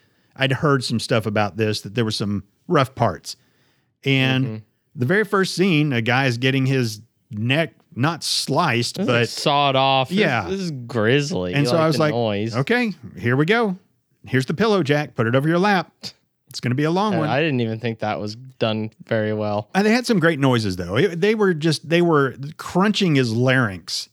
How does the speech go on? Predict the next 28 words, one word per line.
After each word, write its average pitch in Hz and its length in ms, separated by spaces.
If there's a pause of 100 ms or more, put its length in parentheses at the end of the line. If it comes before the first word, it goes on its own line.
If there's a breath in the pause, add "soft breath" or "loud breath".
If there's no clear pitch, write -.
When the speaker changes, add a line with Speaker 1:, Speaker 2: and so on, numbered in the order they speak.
(300)
Speaker 1:
And 147 160
Speaker 2:
Yeah, 214 100
Speaker 1:
just 202 120
the 202 120
Speaker 2:
and 165 120
yeah. 156 180
Speaker 1:
noise 190 220
of 127 180
that, 135 360
man, 113 360
it, 127 300
it's, 127 480
it 156 80
was, 165 160
it - 80
was, 180 300
it 214 100
was 269 160
rough 170 300
to 120 120
hear. 113 420
Speaker 2:
But 196 120
that's 262 240
only 220 240
part 175 480
of 131 220
the 127 100
gore. 101 460